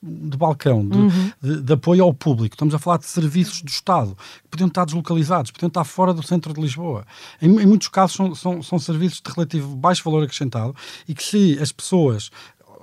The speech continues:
Speaker 1: ou geracionalmente, ou, ou algumas, parte dessa força de trabalho, fosse descalizada para outras áreas, primeiro tira pressão sobre o, o mercado imobiliário. Nós temos uma prisão ao pé do Parque Eduardo sétimo, quer dizer,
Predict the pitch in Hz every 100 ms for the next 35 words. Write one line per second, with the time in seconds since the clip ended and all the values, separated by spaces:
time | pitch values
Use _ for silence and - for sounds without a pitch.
0 | - 135 127 143 135 143 135 127 175 175
1 | - 120 113 117 117 120 127 123 160 139
2 | 113 - 123 - 127 - 127 131 127 120
3 | 117 104 95 - - - 170 - 175 160
4 | 135 120 120 156 156 165 156 123 110 104
5 | 113 - 127 214 247 208 156 - - 151
6 | 160 - - - - 147 147 147 143 -
7 | _ 131 127 131 127 123 127 131 135 139
8 | 190 131 95 101 110 107 131 143 156 135
9 | 156 - 156 _ 156 151 - 120 123 123
10 | 101 95